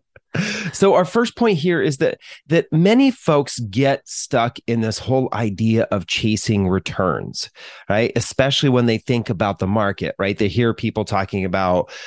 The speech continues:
that they've made this amount in this stock or this amount in that particular index, right? And they start to want to be a part of that. But remember, there's only one return that is guaranteed. And that is when you're paying your debt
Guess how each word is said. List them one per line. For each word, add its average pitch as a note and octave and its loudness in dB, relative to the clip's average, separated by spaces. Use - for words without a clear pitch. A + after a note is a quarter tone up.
that A2+ -2
they've A#2 0
made A#2+ 2
this A#2+ 0
amount A2 -2
in G#2 -2
this A2+ 0
stock F#2 -2
or F#2 -2
this A#2+ 0
amount G#2+ 0
in G2 -2
that G#2+ -2
particular A2+ -2
index, G2+ 0
right? A2+ 0
And B2 2
they B2 2
start C#3 0
to B2+ 0
want A#2 0
to A#2 -4
be B2 2
a - -4
part C3 0
of G2 -2
that. F#2 -2
But C3 2
remember, C#3+ 2
there's B2+ -2
only D3+ 2
one A#2+ 0
return G#2 0
that G2 -2
is A#2 0
guaranteed. E2 -4
And A#2 0
that A#2+ -2
is C3 0
when A2+ 2
you're G#2+ 0
paying A#2+ 2
your A2 2
debt A2+ 0